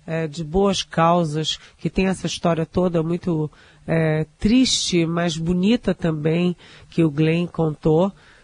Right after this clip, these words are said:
Então, nossa solidariedade ao Glenn, aos filhos deles,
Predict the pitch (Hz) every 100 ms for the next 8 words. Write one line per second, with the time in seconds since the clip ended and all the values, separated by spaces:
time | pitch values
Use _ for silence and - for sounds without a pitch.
0 | _ 165 160 160 160 160 160 170 156 165
1 | 156 151 143 151 156 147 151 147 135 147
2 | 151 175 196 202 202 139 131 - - 175
3 | 190 165 143 131 151 165 175 180 -